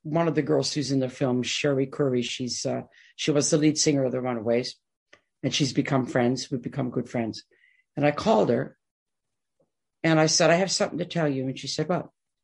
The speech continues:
I said, "Well, I, I told her, I explained when I went to my Q and A, and I finally saw it with an audience. And I said, 'I just realized something.'" And she said, "What?" I said, "But by, by me doing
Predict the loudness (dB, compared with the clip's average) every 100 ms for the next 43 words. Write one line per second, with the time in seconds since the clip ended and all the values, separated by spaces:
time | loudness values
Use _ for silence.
0 | _ _ _ -2 2 4 6 6 4 -2
1 | -14 -10 -2 0 4 6 6 4 2 4
2 | 6 6 2 0 -4 -4 -2 -2 2 4
3 | 4 2 0 0 -2 -6 _ -8 -4 0
4 | 2 4 4 4 4 0 -2 0 0 0
5 | -2 -2 0 0 0 -4 -6 -20 -12 -2
6 | 2 2 2 2 2 4 2 0 0 0
7 | -2 -2 -6 -6 _ _ _ _ _ _
8 | _ -6 -6 -4 -2 -2 -2 -6 -8 -12
9 | _ _ _ -10 -4 -2 -2 0 -2 -2
10 | _ _ _ _ _ 2 4 2 2 2
11 | 4 4 4 4 4 4 2 -2